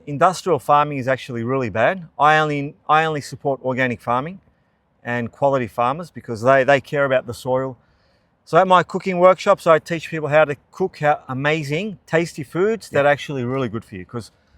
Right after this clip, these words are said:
Speaker 1: food is very, very important. What you put into your stomach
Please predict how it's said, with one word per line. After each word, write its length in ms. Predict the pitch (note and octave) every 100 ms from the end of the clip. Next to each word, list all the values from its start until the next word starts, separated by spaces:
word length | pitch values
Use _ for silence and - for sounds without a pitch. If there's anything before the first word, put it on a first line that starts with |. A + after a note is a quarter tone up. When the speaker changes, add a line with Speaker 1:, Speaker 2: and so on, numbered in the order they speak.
| _ _
Speaker 1:
food 300 | _ F3+ F#3+
is 640 | F3+ F3 E3+ D#3+ C3 - _
very, 240 | C3 E3+
very 180 | D#3+ D#3
important. 420 | C#3+ - D3+ D#3
What 160 | D#3+ F#3+
you 60 | E3+
put 200 | - E3+
into 220 | E3 -
your 80 | D#3
stomach 380 | - E3+ G#3+